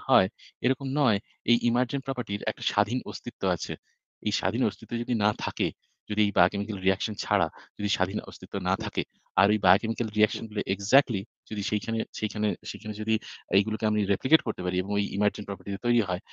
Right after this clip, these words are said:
Speaker 1: তাহলে আমি কি বলতে পারি there is an association between these two, তাই না?
Speaker 2: হুম, জি ভাইয়া। But আ, আমরা যে আ, আ, আপনার ওই যে ম্যাট্রিক্স এর আ,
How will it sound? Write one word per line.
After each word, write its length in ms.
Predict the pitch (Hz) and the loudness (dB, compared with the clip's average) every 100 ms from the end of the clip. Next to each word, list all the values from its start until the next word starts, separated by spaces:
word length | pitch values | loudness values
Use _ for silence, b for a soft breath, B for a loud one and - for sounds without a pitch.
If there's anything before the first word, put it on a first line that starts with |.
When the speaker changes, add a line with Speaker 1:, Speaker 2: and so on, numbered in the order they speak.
| B _ | B _
Speaker 1:
তাহলে 220 | 120 120 | -2 0
আমি 140 | 113 | 0
কি 100 | 123 | -4
বলতে 180 | 123 120 | -6 -6
পারি 140 | 123 120 | -4 0
there 200 | 117 110 | 4 4
is 100 | 104 | 2
an 120 | 110 | -2
association 480 | - - - 120 123 | -4 -6 -8 -6 -4
between 260 | 110 110 110 | -4 -4 -4
these 180 | 104 - | -4 -6
two, 140 | 113 _ _ _ _ _ _ | -16 _ _ _ _ _ _
তাই 100 | 110 | 0
না? 80 | 139 - _ _ _ _ _ _ _ _ _ _ _ _ - | 0 -6 _ _ _ _ _ _ _ _ _ _ _ _ -2
Speaker 2:
হুম, 160 | 117 - - | 0 0 0
জি 160 | 127 | 2
ভাইয়া। 220 | 123 113 107 - - | 2 0 -2 -8 -4
But 200 | 120 117 - | -2 -2 -2
আ, 120 | 110 107 - | 0 2 0
আমরা 240 | 120 123 | 0 2
যে 120 | 127 139 - - | 4 2 0 -6
আ, 80 | 107 107 - _ _ _ _ _ 101 | -4 -4 -6 _ _ _ _ _ -4
আ, 60 | 101 120 120 | -2 0 0
আপনার 240 | 120 135 | 0 2
ওই 100 | 135 | 4
যে 80 | 135 123 | 4 2
ম্যাট্রিক্স 380 | 113 113 135 127 | 0 2 2 4
এর 120 | 131 | 4
আ, 140 | 123 | 4